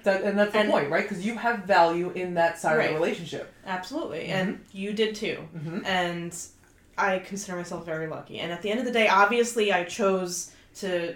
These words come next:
Speaker 2: we made the decision that we were able to and ready, and we went through with that pregnancy, and I'm,
Speaker 1: Mm-hmm.
Speaker 2: of course, happy that we did, but at the end of the day, like, uh,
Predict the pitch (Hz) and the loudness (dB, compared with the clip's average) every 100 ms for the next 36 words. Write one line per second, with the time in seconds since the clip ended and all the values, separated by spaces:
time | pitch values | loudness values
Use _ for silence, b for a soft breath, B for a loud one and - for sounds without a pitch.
0 | - 190 180 160 185 185 190 - 180 175 | -10 -12 -10 -10 -8 -6 -6 -6 -6 -6
1 | 175 165 165 175 165 165 170 180 180 B | -6 -4 -6 -8 -6 -4 -2 -2 -4 B
2 | B B - 185 190 190 - 196 208 180 | B B -4 -4 -2 -6 -6 -4 -4 -4
3 | 165 160 170 214 - 170 170 170 - b | -4 -2 -2 -4 -4 -6 -6 -8 -12 b
4 | b b b _ 196 185 170 170 - - | b b b _ -10 -8 -6 -8 -8 -8
5 | 190 196 202 - 220 - 202 190 196 - | -6 -4 -6 -4 -6 -4 -4 -4 -6 -6
6 | 233 240 175 180 208 - - 185 - 208 | -6 -4 -4 -6 -8 -12 -16 -16 -10 -8
7 | 208 - 175 214 208 214 214 160 175 226 | -8 -2 -2 0 -4 -4 -8 -6 -6 -6
8 | 226 170 165 b b b 208 233 226 240 | -4 -6 -6 b b b -10 -6 -6 -6
9 | 226 190 220 294 196 165 156 - - | -8 -6 -2 -2 -2 -4 -8 -18 -18